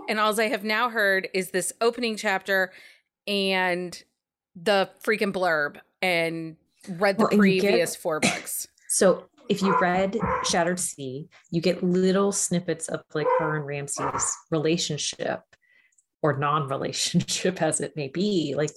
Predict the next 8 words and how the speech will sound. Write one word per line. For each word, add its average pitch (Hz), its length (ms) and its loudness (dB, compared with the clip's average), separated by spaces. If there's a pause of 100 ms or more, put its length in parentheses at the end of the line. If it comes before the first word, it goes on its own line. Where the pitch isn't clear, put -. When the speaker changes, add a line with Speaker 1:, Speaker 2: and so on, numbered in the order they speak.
(140)
Speaker 2:
the 156 60 0
way 151 160 4
the 147 100 0 (160)
book 190 260 -2 (320)
is. 151 540 2 (880)
And 170 220 2
it, 180 120 -4 (280)
oh, - 360 2